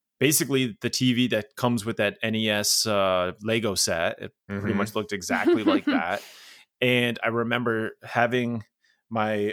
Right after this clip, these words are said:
Speaker 1: my brother Danny was very, he was young. He was, so I had to be, I don't know, five maybe when I was playing it. And he was laying on the bed next to me. He's a cou-, he's four years younger than me. And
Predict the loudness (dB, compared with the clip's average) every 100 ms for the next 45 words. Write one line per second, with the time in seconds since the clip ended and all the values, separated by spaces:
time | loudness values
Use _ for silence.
0 | -4 -4 2 2 2 2 2 2 -2 -2
1 | -4 -4 0 2 2 -2 -6 -10 -4 -2
2 | 0 2 2 2 -4 -6 -10 -10 -6 2
3 | 2 2 0 -2 0 2 2 0 -8 _
4 | _ _ _ -12 -8 -8 -8 -8 -6 -2
5 | -2 -4 -10 -14 -4 -2 -2 -4 -4 -6
6 | -6 -6 -4 -4 -4 -6 -8 -16 -20 -20
7 | 0 4 6 4 4 0 -4 -8 -2 2
8 | 4 4 0 -2 0 2 2 -2 0 0
9 | 2 0 -2 0 0 -2 -4 -4 -4 -8
10 | -4 0 2 2 0 0 -2 -2 -2 -2
11 | -2 -2 -2 -4 -8 -14 -20 -20 _ 0
12 | 0 2 0 -2 -2